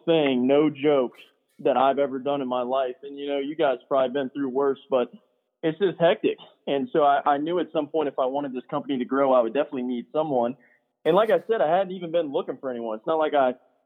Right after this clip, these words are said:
was, you know, telling people, "Hey, I'm looking for a, for a partner." But, you know, I feel like Max wasn't supposed to be at A C A C that night. I wasn't supposed to even be there. It's his first time playing in weeks and weeks and weeks.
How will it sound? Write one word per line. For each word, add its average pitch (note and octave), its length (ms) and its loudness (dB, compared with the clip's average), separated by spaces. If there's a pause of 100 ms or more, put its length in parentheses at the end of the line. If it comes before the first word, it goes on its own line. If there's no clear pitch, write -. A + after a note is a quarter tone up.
was, C3 280 0 (120)
you D3+ 120 -2
know, B2+ 160 0 (120)
telling D3+ 300 -2
people, C3 280 -2
"Hey, D3 200 0
I'm C3 140 -2
looking B2+ 300 -6
for C3 200 0
a, A2 180 -2 (240)
for D3 140 0
a A2+ 60 0
partner." D#3 420 0
But, B2 280 0
you C3+ 100 -4
know, B2+ 120 2
I B2 140 0
feel D3+ 120 -4
like C3 220 0 (800)
Max C#3 400 4
wasn't D3+ 280 2
supposed D#3 260 2
to D3+ 40 -8
be C#3 140 6
at C3+ 60 4
A C#3 200 4
C C3 180 2
A B2+ 100 -4
C C3+ 100 0
that B2+ 200 4
night. B2+ 240 0
I C3+ 120 4
wasn't C3+ 340 -2
supposed C3 280 -4
to B2+ 60 -8
even A#2+ 200 -6
be B2 160 0
there. B2 180 2
It's B2 120 -6
his B2 140 -10
first C#3+ 240 -2
time C3+ 260 2
playing C3+ 400 2
in A#2 160 0
weeks C3+ 280 -2
and B2 120 0
weeks C3 240 0
and A#2 100 -2
weeks. C3+ 260 0